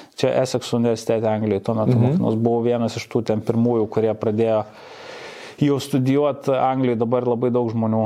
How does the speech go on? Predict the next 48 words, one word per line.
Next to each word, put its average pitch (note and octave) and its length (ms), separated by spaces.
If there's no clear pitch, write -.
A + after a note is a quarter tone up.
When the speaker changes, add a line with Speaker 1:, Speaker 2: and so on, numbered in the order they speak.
Speaker 1:
tą, A2+ 240
tą A2+ 160
daro, B2 280
bet D3 160
tuo C#3+ 120
metu B2+ 260
tai A#2 140
ten A#2 180
buvo A2+ 180
taip A2 300
vi-, A#2+ 240
viskas B2 420
labai, B2 300
labai A#2+ 320
nauja B2 320
ir A#2 80
neaišku. A#2 440
Tai, A2+ 140
e, G#2+ 680
tai A#2+ 160
va, A#2+ 140
tai A2 140
įstojau A#2+ 640
į, A2 140
į, A2 240
į, A2+ 300
negavau A2+ 400
stipendijos, F#3 580
tada B2 140
grįžau, A#2 500
e, G#2+ 800
čia D#3+ 240
pabūt, G3 400
nu E3+ 80
ir F3+ 160
va - 20
toksai F3+ 380
gavos D#3 340
tarpas, G#2+ 460
nuo G#2+ 180
kurio A2+ 260
visai A2+ 300
po A#2 120
to A2 340
nutempė A2+ 500
į - 80
kitą A2 160
pusę. A2+ 380